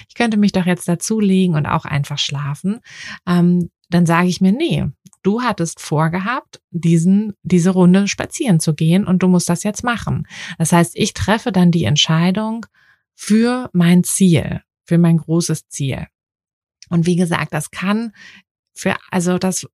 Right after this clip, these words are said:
für alle Ziele wird das funktionieren. Aber das ist halt ganz wichtig, dass ihr, wenn ihr euch, ähm, Ziele setzt, dass ihr dann wirklich alle Entscheidungen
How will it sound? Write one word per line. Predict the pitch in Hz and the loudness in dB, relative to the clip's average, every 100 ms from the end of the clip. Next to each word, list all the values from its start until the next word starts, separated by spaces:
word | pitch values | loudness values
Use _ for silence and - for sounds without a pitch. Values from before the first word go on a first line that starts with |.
| _ | _
für | - - | -8 -4
alle | 214 226 | -2 -2
Ziele | - 202 190 | -2 -2 0
wird | 156 165 | -2 -4
das | 156 | -6
funktionieren. | - 156 - 151 147 - - - - - - | -4 -6 -2 -2 -2 -4 -8 -12 -18 -20 -16
Aber | - 160 160 | -4 0 2
das | 170 175 | 0 -2
ist | 170 | -6
halt | 170 160 | -4 -4
ganz | 165 196 - | -2 -2 -2
wichtig, | 190 - 208 - | -4 -4 -8 -4
dass | 165 170 | -6 -6
ihr, | - 180 175 165 | -4 0 0 0
wenn | 165 196 | 0 -2
ihr | 185 - | -4 -4
euch, | 170 170 180 - - _ _ _ - | -2 0 -2 -4 -12 _ _ _ -4
ähm, | 160 156 160 | 0 2 2
Ziele | - 180 165 151 | 2 2 2 2
setzt, | - 143 - - - _ _ | -2 -6 -8 -16 -20 _ _
dass | - 175 180 | -2 -2 -2
ihr | 180 180 | -2 -2
dann | 160 156 165 165 - - | 0 0 2 0 -2 -6
wirklich | 151 160 - 165 160 - - _ - | -2 0 0 0 0 -2 -10 _ -6
alle | 156 180 202 208 208 - - | 0 2 2 0 -2 -6 -4
Entscheidungen | 160 151 - 156 160 185 208 208 | -2 0 0 0 0 0 0 -2